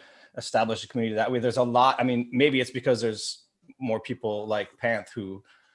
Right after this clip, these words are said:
who are doing streaming, and so we're gonna ask a bunch of questions, you know, kind of related to that. And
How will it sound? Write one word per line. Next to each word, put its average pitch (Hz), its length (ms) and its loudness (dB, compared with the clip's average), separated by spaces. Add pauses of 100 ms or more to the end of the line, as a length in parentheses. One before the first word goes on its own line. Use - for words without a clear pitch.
(140)
who 107 100 -8
are 98 80 0
doing 98 220 -8
streaming, 101 500 -8
and 92 120 -14
so 95 240 -6
we're 107 160 -4
gonna 107 180 -4
ask 107 220 -2
a 120 40 -2
bunch 107 220 0
of - 60 -12
questions, 104 460 -2
you 101 40 -8
know, 90 140 -6
kind 95 220 -2
of 92 40 -8
related 95 200 -4
to 101 100 -6
that. 110 340 4
And 95 240 -8